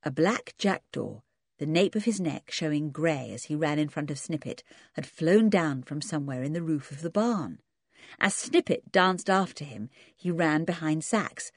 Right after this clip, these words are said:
scurried into corners, and led the little dog such a dance that the two boys roared. Even the twins smiled. Jack, said the jackdaw,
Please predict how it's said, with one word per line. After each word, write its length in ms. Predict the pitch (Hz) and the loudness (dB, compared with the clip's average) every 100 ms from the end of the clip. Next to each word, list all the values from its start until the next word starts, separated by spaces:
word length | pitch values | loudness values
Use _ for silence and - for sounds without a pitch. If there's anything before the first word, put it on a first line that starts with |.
| _ - | _ -14
scurried 460 | - - 190 214 | -2 6 8 8
into 180 | 240 240 | 6 4
corners, 480 | - 170 139 139 - _ - | 0 -2 0 -2 -6 _ -8
and 200 | 147 147 | 0 6
led 220 | 196 247 | 8 6
the 60 | 302 | 4
little 220 | 311 320 | 0 2
dog 340 | 247 151 143 - | 4 4 2 -6
such 400 | - 392 - 170 | 0 -2 0 -2
a 40 | |
dance 520 | 143 208 160 123 - - - | 4 6 4 -2 -8 -16 -8
that 60 | 190 | 2
the 120 | 208 | 4
two 260 | - 311 208 | 8 6 8
boys 340 | 175 170 170 | 8 6 6
roared. 500 | 185 302 277 156 143 _ - _ - | 6 8 8 6 2 _ -20 _ 6
Even 280 | 277 190 151 | 6 6 4
the 60 | |
twins 460 | - 220 247 160 139 | 4 10 10 8 0
smiled. 560 | - 185 165 139 - - _ _ _ | 2 4 4 2 -2 -8 _ _ _
Jack, 540 | - 214 196 196 - - _ - | 6 10 10 8 4 -10 _ -2
said 180 | 180 | 2
the 80 | 156 | 2
jackdaw, 580 | 147 180 - - 147 | 6 4 4 -4 -2